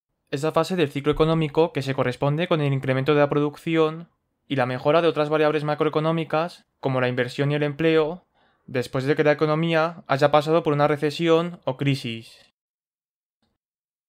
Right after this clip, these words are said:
Hay que decir que las recuperaciones duran desde que la economía vuelve a crecer después de la crisis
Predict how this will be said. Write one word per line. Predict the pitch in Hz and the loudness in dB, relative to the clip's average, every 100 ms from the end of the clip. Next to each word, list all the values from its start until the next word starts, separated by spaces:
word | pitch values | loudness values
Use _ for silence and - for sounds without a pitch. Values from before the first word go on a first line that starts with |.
| _ - | _ -8
Hay | 135 | -4
que | 147 | 0
decir | 156 156 175 190 | 0 0 -2 -2
que | 160 | 0
las | 131 | -2
recuperaciones | 139 139 139 127 123 156 165 170 185 - _ _ | -2 -4 -2 -2 0 -2 -2 -4 -8 -18 _ _
duran | 143 147 180 | -2 2 2
desde | 170 143 | 0 0
que | 135 | 0
la | |
economía | 131 131 131 147 | 0 0 0 0
vuelve | 151 151 | 2 2
a | 143 | 2
crecer | 151 143 160 165 175 | 0 0 -2 -2 -4
después | 143 135 139 | -8 -6 -2
de | 139 | 0
la | 156 | 0
crisis | 151 170 151 160 175 - | 0 -6 -6 -8 -10 -16